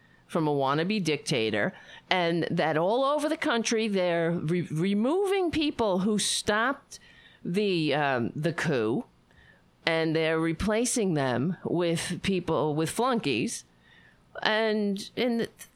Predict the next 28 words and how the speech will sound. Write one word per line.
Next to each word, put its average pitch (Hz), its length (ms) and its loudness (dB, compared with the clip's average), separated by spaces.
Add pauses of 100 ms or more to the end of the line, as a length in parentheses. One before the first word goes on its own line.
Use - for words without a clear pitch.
(300)
in 254 140 0
the 247 80 0
next 285 420 -2
breath, 165 460 0
you're 226 220 0
saying 247 580 0
that 240 580 0
we 190 260 0
should, 226 580 0 (680)
we 156 120 0
should 160 280 -2
find 156 460 0
ha-, 180 220 0
if - 300 -2
some 160 360 0
votes 143 480 -2
from 381 200 -2
these 427 220 -2
fucking 403 340 -2
people. 427 340 -2
What 359 160 0
are 403 40 0
you 403 120 0
talking 392 480 0
about? 127 360 0 (380)
How 226 280 2
is 262 140 0
this, 269 440 -2